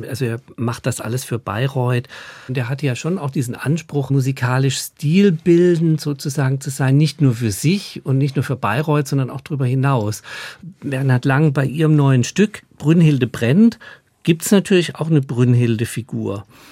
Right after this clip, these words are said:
Und besetzt ist sie auch mit einer Sängerin, die lange Zeit in Bayreuth auch die Brünnhilde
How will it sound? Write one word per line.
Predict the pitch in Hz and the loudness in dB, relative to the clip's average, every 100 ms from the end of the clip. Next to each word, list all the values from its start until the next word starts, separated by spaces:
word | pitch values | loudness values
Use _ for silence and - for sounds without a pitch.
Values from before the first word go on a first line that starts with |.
| - _ - | -20 _ 0
Und | 151 135 123 - | 4 4 2 -2
besetzt | - 127 139 160 - | -2 2 2 2 -2
ist | - 165 - | -4 -4 -2
sie | 185 | -4
auch | 101 120 170 - | 0 0 0 0
mit | 165 160 113 | -2 -2 -2
einer | 127 117 | 0 2
Sängerin, | 127 113 127 131 170 220 - - _ - | 2 2 2 2 4 2 0 -12 _ -2
die | 156 175 - | 0 0 -2
lange | 139 123 139 | -2 0 0
Zeit | 135 117 127 | 0 0 0
in | 139 160 | 0 0
Bayreuth | 143 110 127 147 165 | 2 0 2 0 -2
auch | 104 104 | -6 -4
die | - | -6
Brünnhilde | 156 - 113 123 123 127 139 | -6 -2 0 2 2 2 -2